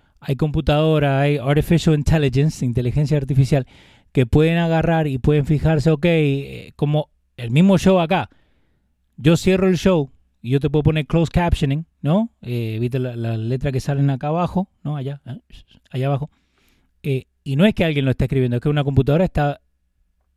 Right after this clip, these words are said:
fijándose lo que uno está hablando en español o en inglés y te lo hace automáticamente. Ahora, ¿qué pasa? Una de las cosas que también puede hacer esas computadoras es fijarse de, ok, las noticias,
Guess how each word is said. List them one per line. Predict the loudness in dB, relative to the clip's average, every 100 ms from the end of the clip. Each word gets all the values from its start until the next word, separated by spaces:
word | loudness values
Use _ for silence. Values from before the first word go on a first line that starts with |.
| -8
fijándose | -4 0 0 2 0 2
lo | 2
que | 2
uno | 2
está | 2 2
hablando | 2 2 2
en | 2
español | 0 -2 0 0
o |
en | 2
inglés | 2 0 -2 _ _ _ _
y | -8 0
te | 2
lo | 2
hace | 2 0
automáticamente. | 0 -2 -2 0 2 2 0 -4 _ _ _ _ _
Ahora, | 0 0
¿qué | 0
pasa? | 0 -2 -4 -12 _ _ _ _
Una | -2 2
de | 2
las | 2
cosas | 0 0
que | -2
también | -2 0 0 0
puede | 0 0 2 0
hacer | 0 0 0
esas | 0 -2
computadoras | -4 -6 -2 0 2 0 -4 -12 _ _ _ _
es | 0 2
fijarse | 2 0 0 0 0 -2 -4 -4 _ _ _ _ _ _ _ -4
de, | 0
ok, | 2 2 0 -2 -10 _
las | -2 0
noticias, | 0 0 0 0 0 -4 -8